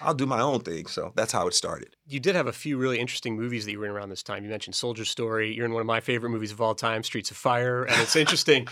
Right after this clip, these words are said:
Speaker 2: <laughs> you know, the Sor-, I was thinking about the Sorrells in that movie because it's you, I think it's Grant Bush, who's
Speaker 1: Grant
Speaker 2: also in
Speaker 1: Bush,
Speaker 2: Ellie
Speaker 1: yes.
Speaker 2: And isn't Mi-, Michael T. Williamson also
Speaker 1: Michael
Speaker 2: a
Speaker 1: T.
Speaker 2: Sorrell?
Speaker 1: Williamson, Stoney Jackson is the
Speaker 2: Right.
Speaker 1: lead singer.
Speaker 2: Right.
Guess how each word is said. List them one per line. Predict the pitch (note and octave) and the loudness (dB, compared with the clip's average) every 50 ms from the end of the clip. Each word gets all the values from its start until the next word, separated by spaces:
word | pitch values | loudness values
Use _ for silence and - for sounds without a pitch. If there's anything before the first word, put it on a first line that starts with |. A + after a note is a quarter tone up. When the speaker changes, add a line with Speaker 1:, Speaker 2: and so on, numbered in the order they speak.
| - - | -12 -12
Speaker 2:
<laughs> | - - - | -8 -2 4
you | D3 | 6
know, | D3 C#3 | 6 6
the | B2+ | 6
Sor-, | B2 - D#3 D#3 D#3 | 4 4 4 4 4
I | C#3+ | 4
was | C#3+ - | 4 6
thinking | F#3 F3+ E3+ E3 | 4 4 4 4
about | C#3+ C3+ C3+ | 4 4 4
the | B2+ | 2
Sorrells | - - - C3 B2 C3+ C#3+ D3 D#3 D3+ B2 | 2 2 2 2 4 6 6 6 6 6 4
in | B2+ A2+ | 2 0
that | A#2 A2+ A2+ | 0 0 0
movie | A#2+ A#2+ A2+ A2+ A2+ | 0 -2 -4 -4 -6
because | G#2+ G#2+ A#2 A#2+ | -8 -8 -6 -4
it's | A#2+ A2+ G#2 - | -4 -2 -2 0
you, | C3+ C#3+ D#3 D#3 D#3+ D#3+ E3 C#3 | 2 2 4 4 4 4 2 2
I | B2 | 0
think | A#2 F3+ E3 C#3+ | 0 0 0 0
it's | C3 - | 0 0
Grant | - C#3+ C3+ B2+ A#2+ A2+ | 2 4 4 4 4 2
Bush, | A#2+ A#2+ C3 C#3+ - - | 0 0 0 0 0 -2
who's | A#2+ A2+ A2 | -4 2 4
Speaker 1:
Grant | A#2+ A#2+ B2 C#3 | 6 6 6 6
Speaker 2:
also | C3 A#2+ A#2+ | 4 4 6
in | A#2+ | 6
Speaker 1:
Bush, | A#2+ A#2 A#2 A#2+ - | 6 6 4 2 0
Speaker 2:
Ellie | C3+ B2 A#2+ | 2 4 4
Speaker 1:
yes. | B2 D#3 F#3 - - | 4 4 4 4 4
Speaker 2:
And | C#3+ C#3 D#3 | 4 6 6
isn't | D3+ E3+ D3 | 4 4 4
Mi-, | C#3 C3+ - | 2 2 2
Michael | C#3+ C3+ C#3 C#3 D#3 | 2 2 2 2 0
T. | C3 C3+ | 0 0
Williamson | A#2+ B2 C3 C#3+ D3 D3 - E3 C#3+ | 2 4 4 4 4 4 4 2 2
also | B2 A#2+ B2+ B2 - C#3+ C3+ | 2 2 0 0 2 4 4
Speaker 1:
Michael | C3+ D3+ E3+ D#3+ | 4 4 4 4
Speaker 2:
a | - | 4
Speaker 1:
T. | - | 6
Speaker 2:
Sorrell? | D#3 D3+ | 6 6
Speaker 1:
Williamson, | D3 D#3 D#3 C#3+ C#3+ D#3+ D3+ | 8 8 6 6 4 2 2
Stoney | D3 - D3+ C#3+ D3 D3+ D3+ | 2 4 4 4 4 4 4
Jackson | C#3 C#3+ B2+ B2 B2+ - - A#2+ | 4 4 4 4 4 2 -2 -2
is | B2 A#2+ | -2 -2
the | A#2+ | 0
Speaker 2:
Right. | A#2+ A#2+ | 2 2
Speaker 1:
lead | B2 B2 A#2+ | 2 2 2
singer. | - B2 G#2 F#2 E2 D2 - - | 0 0 -2 -2 -4 -6 -10 -10
Speaker 2:
Right. | - A#2+ - C#3+ B2 | -10 -4 0 0 0